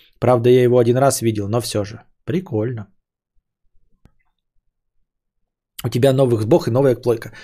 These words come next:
Ну, кстати, да. Вот это, кстати, из последнего, это достижение. Я думаю, что сейчас в России не так уж и много людей, не являющихся при этом известными. Ну, типа,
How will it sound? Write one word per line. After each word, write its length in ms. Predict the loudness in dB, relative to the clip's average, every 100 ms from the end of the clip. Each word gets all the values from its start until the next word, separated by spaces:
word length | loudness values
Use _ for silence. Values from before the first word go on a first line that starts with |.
| -6
Ну, 100 | -4
кстати, 340 | 0 0 0 2
да. 320 | 2 2 -2 _ _ _
Вот 140 | 0
это, 140 | 0 -2
кстати, 280 | -2 -2 0
из 200 | -4 -2
последнего, 540 | -2 2 2 4 2
это 140 | 2
достижение. 600 | 0 -4 -2 2 2 4 2
Я 120 | 2
думаю, 240 | 4 2
что 160 | 0 -4
сейчас 600 | -4 0 2 2 -2 -8 -18 -20 -20 -2
в 80 |
России 340 | 0 0 0 0
не 140 | 0
так 200 | 0 -2
уж 120 | -2
и 40 | -2
много 300 | 0 2 2
людей, 440 | 2 2 2 0 -8 -8
не 240 | 0 4 4
являющихся 640 | 4 4 4 0 -6 -4
при 140 | 0
этом 220 | 0 -2 -4
известными. 520 | -2 0 0 -2 -8
Ну, 140 | -6 -6
типа, 320 | -4 -4